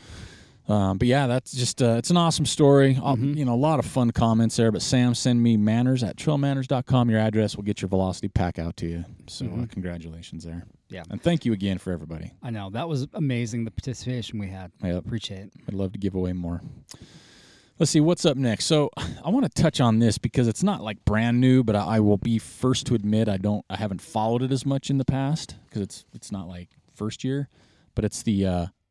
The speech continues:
Speaker 1: Big Backyard Ultra.
Speaker 2: That blew up, didn't it?
Speaker 1: Big time,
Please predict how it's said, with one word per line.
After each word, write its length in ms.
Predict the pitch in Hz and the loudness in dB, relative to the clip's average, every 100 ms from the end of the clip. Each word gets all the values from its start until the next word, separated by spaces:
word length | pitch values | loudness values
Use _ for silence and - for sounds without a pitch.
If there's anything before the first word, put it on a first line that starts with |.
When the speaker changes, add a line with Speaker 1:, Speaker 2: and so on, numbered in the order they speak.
| _ - 107 | _ -18 2
Speaker 1:
Big 260 | 127 143 - | 2 2 -6
Backyard 600 | 110 107 110 107 101 98 | -6 -4 -4 -2 -2 -2
Ultra. 480 | - 92 - 60 - _ _ _ - _ - - | -6 -10 -10 -14 -16 _ _ _ -20 _ -16 -14
Speaker 2:
That 160 | 131 156 | -12 -2
blew 220 | 151 139 | 2 2
up, 180 | 151 - | 0 -4
didn't 220 | 113 135 | -8 -8
it? 200 | 104 - | -10 -2
Speaker 1:
Big 200 | 104 127 | 2 2
time, 380 | 110 87 85 - | 0 -4 -6 -12